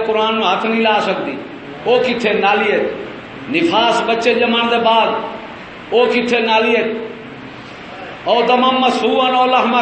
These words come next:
خنزیر، رگے نہ وہاں دا خون جلے ذبح کریں دو، تے ایڈو خنزیر دا گوشت، اکٹھے بیان ہویا کھڑا ہے۔ اے کتھا میں نے نالی ہے؟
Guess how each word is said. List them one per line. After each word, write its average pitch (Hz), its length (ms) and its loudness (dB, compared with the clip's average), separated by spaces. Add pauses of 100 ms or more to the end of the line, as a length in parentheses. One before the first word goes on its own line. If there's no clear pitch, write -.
خنزیر، 240 520 0 (1500)
رگے 220 300 2
نہ 262 100 4
وہاں 240 340 2
دا 233 100 2
خون 233 320 0
جلے 226 240 2
ذبح 233 300 0 (100)
کریں 202 180 0
دو، 160 280 -2 (760)
تے - 80 -4
ایڈو 220 340 -2 (120)
خنزیر 226 440 0
دا 214 140 0
گوشت، 220 400 2 (2250)
اکٹھے 180 440 0
بیان 170 360 2
ہویا 127 220 2
کھڑا 113 140 -4
ہے۔ 113 80 -8 (1800)
اے 220 240 0
کتھا 233 160 0
میں 233 120 0
نے 202 120 0
نالی 190 380 0
ہے؟ 139 140 -4